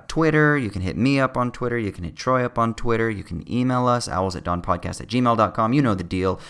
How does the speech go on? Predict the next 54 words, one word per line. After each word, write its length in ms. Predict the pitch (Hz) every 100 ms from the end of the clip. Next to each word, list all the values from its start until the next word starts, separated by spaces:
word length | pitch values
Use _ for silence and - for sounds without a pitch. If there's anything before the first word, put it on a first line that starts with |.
| - - - - -
Um, 400 | 113 117 117 117
and 220 | - 120 120
let 100 | 147
us 120 | 156
know 120 | 160
if 60 | 160
there's 140 | 156
any 140 | 156
stuff 280 | 156 170 160
that 80 | 151
you 100 | 147
want 360 | 151 165 202 -
us 280 | 87 - -
to 140 | 98
put 260 | - 110 -
up 180 | 98
on 140 | - 107
the 60 |
merch 240 | 117 165 -
page. 220 | 71 85
Like, 240 | 80 -
if, 280 | 87 - -
uh, 100 | 95
you 240 | 95 98 98
want 240 | 104 113
us 80 | 110
to 100 | -
do, 100 | 123
like, 160 | 123 113
laptop 500 | 113 - 104 92 -
cases 600 | 92 85 - 80 80 80
or 240 | 80 80
notebooks 920 | 82 92 143 151 - 87 76 - -
or, 400 | 87 85 85 82 - - - - 92
I 80 |
don't 120 | 127 117
know, 120 | 107
whatever 320 | 110 117 123
else, 200 | 127 107
pens 400 | - 123 131 127
and 160 | 101 101
pencils. 680 | - 113 117 104 90 85 90
And 200 | 87 87
if 140 | 85
there's 280 | 95 92 90
anything 680 | 98 107 107 117 113 113 113
you 100 | 113
want 180 | 117 117
us 80 | 113
to 100 | -
do, 300 | 131 139 107
maybe 240 | 90 92
you 120 | 104
have 260 | 110 107 101